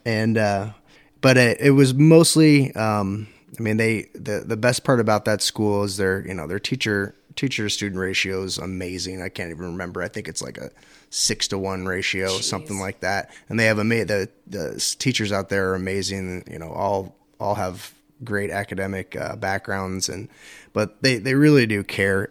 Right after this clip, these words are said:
Speaker 1: Um, and the, the biggest thing that I learned out there, though, is to,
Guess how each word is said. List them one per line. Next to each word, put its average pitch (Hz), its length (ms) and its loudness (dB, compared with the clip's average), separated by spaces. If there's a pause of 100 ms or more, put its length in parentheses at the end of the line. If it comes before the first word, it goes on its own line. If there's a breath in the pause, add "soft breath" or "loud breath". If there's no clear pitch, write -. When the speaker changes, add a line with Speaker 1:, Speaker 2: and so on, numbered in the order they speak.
Speaker 1:
Um, 98 580 -8
and 110 180 -4
the, 107 120 -2
the 113 120 -4
biggest 123 380 2
thing 107 220 0
that 98 100 -2
I 98 140 -2
learned 95 260 -4
out 95 200 -4
there, 95 140 -4
though, 87 240 -4
is - 180 -8
to, 95 220 -6